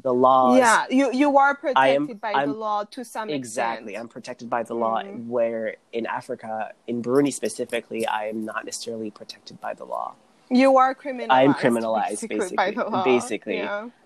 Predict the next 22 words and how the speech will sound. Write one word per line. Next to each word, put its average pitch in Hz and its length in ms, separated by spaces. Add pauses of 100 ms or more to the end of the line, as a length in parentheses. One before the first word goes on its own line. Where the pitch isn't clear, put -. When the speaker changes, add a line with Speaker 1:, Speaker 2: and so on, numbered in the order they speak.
(120)
Speaker 1:
Um, 107 540 (200)
yes. 110 420
Speaker 2:
Mm. 190 320
Speaker 1:
So - 160
that's 127 280
the 151 100 (120)
difference. 113 500
So - 340
w-, 139 280 (380)
is 135 140
it 113 220
better 185 440 (840)
here 165 720 (240)
than 139 200
it 120 160
is 127 200
there? 147 360
To - 160
some 147 240
degree, 127 380
yes. 117 500 (400)
Um, 117 680